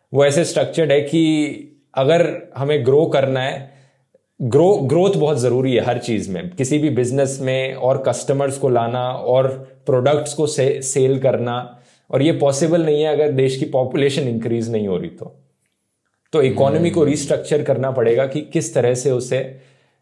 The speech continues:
Speaker 1: इस, इस, इससे डिस्कनेक्ट किया जा सके,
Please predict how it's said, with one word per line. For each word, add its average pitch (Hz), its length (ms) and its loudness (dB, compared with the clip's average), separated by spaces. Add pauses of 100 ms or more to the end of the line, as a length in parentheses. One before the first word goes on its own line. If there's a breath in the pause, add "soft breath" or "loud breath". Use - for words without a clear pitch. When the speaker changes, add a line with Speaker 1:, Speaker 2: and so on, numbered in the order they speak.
(140)
Speaker 1:
इस, - 380 -4 (120)
इस, - 420 -4
इससे 151 220 -4
डिस्कनेक्ट 147 600 -2
किया 110 160 0
जा 101 160 0
सके, - 340 -10